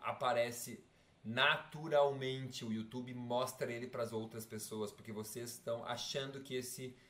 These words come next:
vídeo é interessante. Então, vamos fazer isso, vamos viralizar esse vídeo, que agora é a viralização do bem, né? Pra que a gente possa, quem sabe, melhorar essa imunidade contra essa infecção tão importante.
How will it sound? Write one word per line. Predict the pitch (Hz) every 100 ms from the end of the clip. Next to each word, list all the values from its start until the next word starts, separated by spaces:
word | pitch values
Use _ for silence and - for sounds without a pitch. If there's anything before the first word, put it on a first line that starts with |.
| - _ _ -
vídeo | 101 127 123 131
é | 113
interessante. | 113 113 113 110 - 92 90 - - - _ _ _ _ _
Então, | 104 113 113 - - _ 104
vamos | 117 135 -
fazer | 143 127 139
isso, | 131 135 131
vamos | 117 123 120 113 - - - _ _ _ _ _ _
viralizar | 101 101 120 143 143 135 120 127 135
esse | 135 135
vídeo, | 113 135 147 131
que | 117
agora | 117 120
é | 117
a |
viralização | 110 117 117 117 113 117
do | 120
bem, | 107 120 151
né? | 131 147 - - - _ -
Pra | 104
que | 107
a | 120
gente | 120
possa, | 117 117 120 - -
quem | 120
sabe, | 113 113 110
melhorar | 113 113 107 110
essa | 120 131
imunidade | 123 117 107 110 110
contra | 110 107
essa | 110 117
infecção | 110 107 - 107 107
tão | 104
importante. | 104 107 101 95 90 90 -